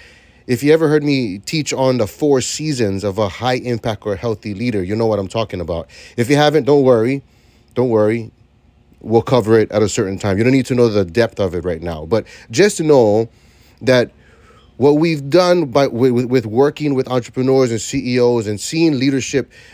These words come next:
last the test of time, we've identified these four seasons that high impact and healthy leaders are really disciplined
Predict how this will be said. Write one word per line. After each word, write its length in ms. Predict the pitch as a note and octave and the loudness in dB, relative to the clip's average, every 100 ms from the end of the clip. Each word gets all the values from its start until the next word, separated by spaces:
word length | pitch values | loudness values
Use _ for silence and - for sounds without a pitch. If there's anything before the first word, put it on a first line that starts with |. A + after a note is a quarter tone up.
| - | -8
last 360 | G#2 A#2+ C3+ - | -4 -4 -4 -8
the 80 | |
test 320 | - B2+ A2+ G#2+ | -6 -6 -6 -10
of 120 | G2 | -12
time, 520 | - C3 G2 F#2 A2+ - - _ | -8 -6 -6 -6 -10 -14 -20 _
we've 140 | A#2+ C3 | 0 2
identified 540 | C3+ F3 F#3+ F#3+ E3 | 4 2 2 2 2
these 200 | C#3+ A#2+ | 0 -2
four 380 | - C#3+ D#3+ D#3 | -4 0 2 2
seasons 680 | - C#3+ C3+ G2+ F2 A2+ G#2 | 0 -4 -2 -2 -2 -4 -2
that 160 | G#2 | -2
high 340 | F#2+ - C3+ C#3 | -2 -2 0 0
impact 460 | B2+ A#2+ - A2+ G#2 | -2 -4 -2 -4 -4
and 120 | F2+ | -6
healthy 340 | A2 G2+ G#2 | -6 -4 -8
leaders 520 | F#2 G#2 G2 E2+ E2 - - - - - _ | -8 -6 -6 -6 -8 -14 -20 -20 -20 -20 _
are 180 | A2 G#2+ | -2 0
really 1120 | G2+ F#2 G2 C#3+ F#3 G#3 G3 F3+ E3 D3+ C3+ | -2 -10 -4 0 0 -2 -4 -4 -4 -2 -2
disciplined 960 | G2+ F#2 C3+ - B2+ - F#2 F2 G#2+ | -4 -2 -2 -2 -6 -4 -4 -4 -8